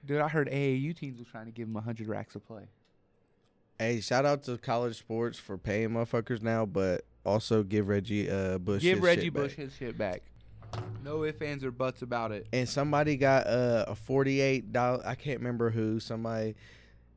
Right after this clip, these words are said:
Speaker 2: somebody took somebody to, like, a dinner and paid for his dinner. It was, like, forty-eight bucks. And that he, N C A A made him pay that money back.
Speaker 1: Fuck the N C A A.
Speaker 2: Yeah.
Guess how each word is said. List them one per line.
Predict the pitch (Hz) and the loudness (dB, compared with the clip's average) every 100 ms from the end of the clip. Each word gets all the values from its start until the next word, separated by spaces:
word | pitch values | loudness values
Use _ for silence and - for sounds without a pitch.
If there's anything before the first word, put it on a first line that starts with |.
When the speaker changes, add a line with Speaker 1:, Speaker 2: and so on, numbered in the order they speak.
| - | -16
Speaker 2:
somebody | - 123 120 | -6 -2 -2
took | 113 131 | 0 -4
somebody | 117 139 127 127 131 | -4 -2 0 0 0
to, | - 117 110 | 0 2 2
like, | 110 107 98 | 2 0 -2
a | 95 | -4
dinner | 104 110 98 92 92 - | -4 -4 -4 -6 -8 -10
and | 90 | -6
paid | 107 104 | -4 -4
for | - 104 | -4 -4
his | 104 87 | -2 -4
dinner. | 98 95 92 | -6 -4 -4
It | |
was, | 92 87 | -6 -6
like, | 90 | -8
forty-eight | - 101 98 98 92 | -8 -6 -4 -4 -6
bucks. | 92 95 - - - - - - - | -6 -6 -8 -14 -18 -20 -20 -18 -8
And | 101 98 | -4 -2
that | 98 - | -4 -4
he, | 110 117 104 - | -4 -2 -2 -4
N | 107 | -6
C | - 104 101 | -4 -2 0
A | 101 98 | 0 -2
A | 95 | -2
made | 95 98 | -2 -2
him | 101 92 90 | -4 -6 -6
pay | 98 101 | -6 -6
that | 95 90 | -6 -8
money | 87 90 87 | -8 -12 -12
back. | 87 85 82 - - _ _ - _ - | -12 -14 -14 -20 -20 _ _ -20 _ 0
Speaker 1:
Fuck | 208 254 | 0 0
the | - 185 | -6 -6
N | 165 160 | -6 -6
C | 165 143 | -4 -2
A | |
A. | 123 110 123 101 - _ - - - _ - - - - | -2 -6 -10 -12 -18 _ -20 -20 -20 _ -20 -20 -20 -14
Speaker 2:
Yeah. | - | -12